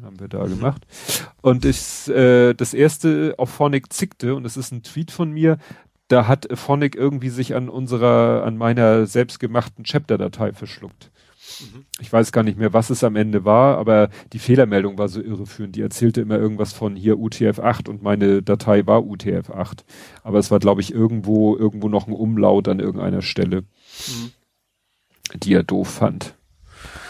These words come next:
Speaker 1: Der März im Herbst.
Speaker 2: Ach, Friedrich?
Speaker 1: Ja, da ging's auch schon um März.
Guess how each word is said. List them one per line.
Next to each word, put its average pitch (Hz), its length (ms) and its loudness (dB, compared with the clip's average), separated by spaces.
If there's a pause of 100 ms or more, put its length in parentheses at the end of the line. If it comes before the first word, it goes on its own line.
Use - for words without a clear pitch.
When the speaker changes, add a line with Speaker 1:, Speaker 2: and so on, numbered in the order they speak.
(880)
Speaker 1:
Der 123 120 4
März 147 440 4
im 131 140 -2
Herbst. 117 720 0 (960)
Speaker 2:
Ach, - 320 -6 (140)
Friedrich? - 680 -6 (180)
Speaker 1:
Ja, 131 220 4 (640)
da 110 120 0
ging's 113 300 -6
auch 107 160 0
schon 104 240 -8
um 90 320 -8
März. - 400 -14